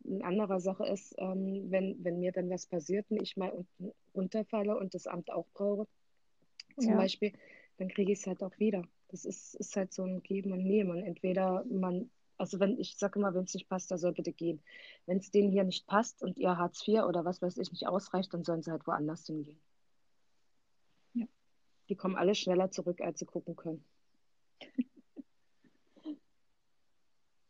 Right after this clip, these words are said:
Speaker 1: Ist so.
Speaker 2: Ja.
Speaker 1: Weil ich denk mir halt einfach, aber ich glaub, dass das halt in solchen Sendungen also, ähm, auch so ein bisschen forciert wird. Also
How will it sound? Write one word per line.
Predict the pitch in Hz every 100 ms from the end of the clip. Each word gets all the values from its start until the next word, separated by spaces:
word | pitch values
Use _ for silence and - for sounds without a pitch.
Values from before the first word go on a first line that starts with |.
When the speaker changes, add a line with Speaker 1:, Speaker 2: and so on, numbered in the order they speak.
| _ _ -
Speaker 1:
Ist | 254
so. | 196 185 - _ _ - 214 202 _
Speaker 2:
Ja. | 233 233 311 427 269 - _ _ _ _ _ - 185
Speaker 1:
Weil | 190 175 - -
ich | 185 -
denk | 208
mir | 202
halt | 208 208
einfach, | 208 220 226
aber | 196 214 -
ich | 202
glaub, | - 202 -
dass | 240
das | 247 -
halt | 208 208
in | 202
solchen | 202 202
Sendungen | 175 175 220 226 226
also, | 185 185 196 190
ähm, | 196 185 202
auch | 185
so | - 202
ein |
bisschen | 190 202 208
forciert | - 185 - 233 247
wird. | 175 -
Also | 180 -